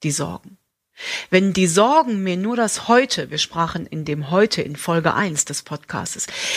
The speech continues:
wenn die Sorgen von heute mir nur mein Heute versauen und gar keinen Einfluss auf das haben, was kommt, denn das kommt ja eh, ja, dann brauchst du mir ja auch nicht machen. Das heißt doch, dass wir im Leben eigentlich nur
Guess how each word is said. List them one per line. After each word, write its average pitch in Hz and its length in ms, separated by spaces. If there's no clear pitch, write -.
wenn 190 220
die 196 140
Sorgen 311 500
von 262 300
heute 175 520
mir 185 260
nur 269 540
mein 165 360
Heute 277 360
versauen 180 640
und 165 180
gar - 140
keinen 160 260
Einfluss 294 440
auf - 180
das - 240
haben, 170 180
was 165 200
kommt, 156 260
denn 160 100
das 156 200
kommt 160 280
ja 156 100
eh, 196 340
ja, 190 80
dann 170 100
brauchst 196 280
du 202 40
mir 185 80
ja 180 100
auch 175 40
nicht 185 180
machen. 185 240
Das 214 140
heißt 262 280
doch, 233 100
dass - 220
wir 226 80
im 202 300
Leben 208 360
eigentlich 208 480
nur 196 160